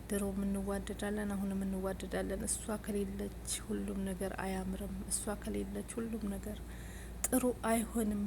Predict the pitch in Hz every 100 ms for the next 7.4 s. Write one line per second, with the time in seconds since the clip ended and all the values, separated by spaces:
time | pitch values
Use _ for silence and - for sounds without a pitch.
0 | 208 190 202 202 269 - - - - -
1 | - - - - - 208 208 226 226 208
2 | 202 196 196 - 196 196 226 214 208 220
3 | 233 233 233 240 226 220 214 - 196 190
4 | 196 196 208 277 359 - - - - -
5 | - 208 190 180 - - - 202 190 196
6 | 202 208 - 214 214 214 220 208 - 226
7 | 196 220 214